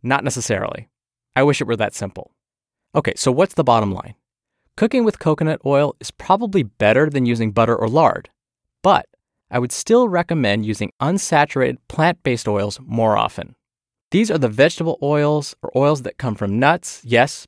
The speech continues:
peanut oil is actually a good choice. We have a fairly good idea based on lots and lots of good research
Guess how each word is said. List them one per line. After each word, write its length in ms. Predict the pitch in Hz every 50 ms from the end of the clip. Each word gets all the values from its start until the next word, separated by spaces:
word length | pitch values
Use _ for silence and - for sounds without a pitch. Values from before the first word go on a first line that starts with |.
| _
peanut 340 | - - 101 104 131 127 -
oil 240 | 120 127 131 139 151
is 100 | 135 110
actually 300 | 104 101 104 - 127 131
a 40 | 120
good 160 | 135 135 127
choice. 480 | - - 151 117 - - - - - _ _ _ _ _ _ _ _ _ _ _ _ _
We 140 | - 143 156
have 100 | 165 135
a 60 | 120
fairly 440 | - - - 175 190 214 220 208 190
good 200 | 147 165 156 151
idea 400 | 147 147 127 120 113 110 101 95
based 400 | - - 113 113 113 - - 120
on 240 | 113 110 107 95 - _
lots 440 | 113 120 139 165 185 - - - - _ _ _
and 200 | 127 120 117 123
lots 220 | 131 143 147 -
of 120 | 139 117 107
good 140 | 131 131 123
research 580 | 120 110 101 95 - - 95 - - - -